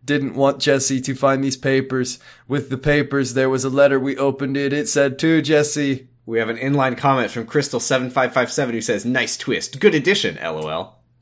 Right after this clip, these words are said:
Speaker 1: And then, uh, do you wanna read this?
Speaker 2: Sure. 'Cause this is Sarah, who is Jesse.
Speaker 1: Yeah, who is Jesse?
Speaker 2: "Jesse, if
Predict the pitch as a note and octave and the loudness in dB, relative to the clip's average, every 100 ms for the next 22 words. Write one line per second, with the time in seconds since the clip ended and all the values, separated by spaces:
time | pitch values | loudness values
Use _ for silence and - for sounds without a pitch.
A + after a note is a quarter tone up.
0 | _ - B2+ B2+ B2+ B2 B2 G2+ B2 A#2+ | _ -6 -4 -2 -2 -2 -4 0 2 2
1 | A#2 A2+ - C3 B2+ B2+ C3 C3+ C#3 C#3 | 2 -4 -12 -8 -2 0 0 0 0 -2
2 | C#3+ D3+ - - - _ _ - - F#2 | 0 0 -2 -8 -12 _ _ -8 -2 0
3 | D2 - _ _ _ _ - - B2 G#2 | -2 -6 _ _ _ _ -20 -8 -4 -2
4 | A2+ G2 - F2+ D#2 E2+ F#2+ D#2+ - D#2 | -2 -2 0 2 0 -2 -4 -6 -4 -4
5 | - - A#2+ G#2 B2+ A#2 A2+ A2+ - F#2+ | -4 -4 -4 -4 -4 -4 -4 -8 -8 -12
6 | F2 _ _ _ C3+ - C3 B2+ G2+ D#2+ | -16 _ _ _ -6 0 0 0 -2 -4
7 | - _ D3 D3 | -8 _ 0 0